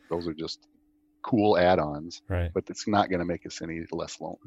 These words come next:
Speaker 1: any
Speaker 2: Yeah.
Speaker 1: less lonely because we're not lonely in the first place.
Speaker 2: Yeah.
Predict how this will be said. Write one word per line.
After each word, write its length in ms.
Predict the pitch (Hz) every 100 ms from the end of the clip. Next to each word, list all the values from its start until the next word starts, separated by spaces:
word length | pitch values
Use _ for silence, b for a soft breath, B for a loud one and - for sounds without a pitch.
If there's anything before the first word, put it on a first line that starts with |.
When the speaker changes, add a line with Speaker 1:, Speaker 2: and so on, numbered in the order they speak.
| - 107
Speaker 1:
any 120 | 92
Speaker 2:
Yeah. 120 | 80
Speaker 1:
less 260 | 82 117 -
lonely 300 | 80 78 98
because 240 | 98 110
we're 80 | 92
not 180 | 90 80
lonely 300 | 80 78 78
in 80 | -
the 60 |
first 260 | - - - _
place. 180 | _ -
Speaker 2:
Yeah. 340 | 101 85 101